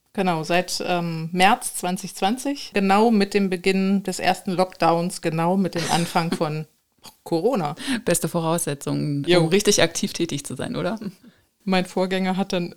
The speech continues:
Speaker 1: öfter mal zu mir auf dem Campus gesagt, „Tut mir leid, dass du ausgerechnet jetzt übernommen hast.“ <laughs>
Speaker 2: Das kannst du mir vorstellen.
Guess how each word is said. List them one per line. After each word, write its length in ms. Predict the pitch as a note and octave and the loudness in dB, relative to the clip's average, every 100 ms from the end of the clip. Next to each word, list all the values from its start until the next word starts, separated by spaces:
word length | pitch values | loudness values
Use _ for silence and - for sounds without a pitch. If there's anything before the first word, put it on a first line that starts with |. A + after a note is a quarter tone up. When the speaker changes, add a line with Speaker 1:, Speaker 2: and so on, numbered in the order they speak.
| - | -4
Speaker 1:
öfter 260 | G#3 G#3 | -2 0
mal 180 | F#3 F3+ | 0 0
zu 120 | F3 | -2
mir 160 | F3+ F3 | -2 0
auf 40 | |
dem 100 | F#3 | -2
Campus 400 | F3 F#3+ F#3+ G3 | -2 -2 -2 -6
gesagt, 320 | - F#3+ F#3+ - | -6 -6 -6 -2
„Tut 200 | C#4+ C#4 | -4 0
mir 140 | C4+ | 2
leid, 340 | C4+ C4+ C4 | 6 6 6
dass 140 | B3 - | 0 -2
du 80 | A3 | -2
ausgerechnet 640 | A#3 - A#3+ A#3+ A#3 A3+ | -2 -2 -2 -2 -2 0
jetzt 260 | B3+ B3+ | 0 0
übernommen 480 | A3 G3 F#3 F#3 G3 | -2 -2 0 0 2
hast.“ 380 | G#3+ G#3 - - - - | 2 2 0 -4 -6 0
<laughs> 100 | F4+ - - A3+ - - B3+ - | 0 0 -10 -6 -6 -6 -4 -4
Speaker 2:
Das 240 | A#3+ - | -4 -4
kannst 240 | - E3 | -4 -4
du 40 | D#3+ | -4
mir 100 | - | -2
vorstellen. 420 | E3 - G3+ G3 | -2 0 -2 -2